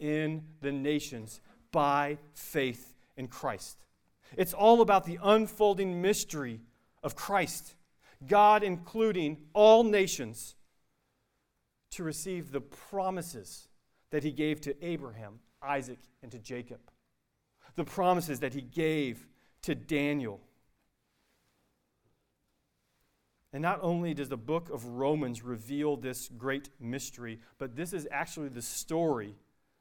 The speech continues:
of all of the scriptures. From Genesis one and two, to Genesis three fifteen, to Genesis twelve, fifteen, seventeen, Exodus three, nineteen, twenty, twenty-one through twenty-four,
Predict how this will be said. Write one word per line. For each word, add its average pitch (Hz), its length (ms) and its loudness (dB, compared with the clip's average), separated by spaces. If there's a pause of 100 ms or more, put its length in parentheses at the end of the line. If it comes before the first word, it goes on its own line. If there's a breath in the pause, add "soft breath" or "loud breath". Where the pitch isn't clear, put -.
(340)
of 127 240 -10
all 139 340 -2
of 120 100 -10
the 113 40 -14
scriptures. - 840 -14 (3500)
From 165 240 0
Genesis 156 540 -4
one 170 260 -4
and 143 140 -6
two, 123 420 -10 (240)
to 143 100 -12
Genesis 165 420 -6
three 185 260 -6
fifteen, 165 680 -8
to 151 100 -12
Genesis 170 400 -6
twelve, 160 480 -2 (180 soft breath)
fifteen, 160 580 -2
seventeen, 160 640 -8 (180 loud breath)
Exodus 202 480 -2
three, 180 480 -6 (100)
nineteen, 175 540 -4
twenty, 165 400 -8 (180)
twenty-one 208 480 -2
through 160 140 -14
twenty-four, 170 560 -4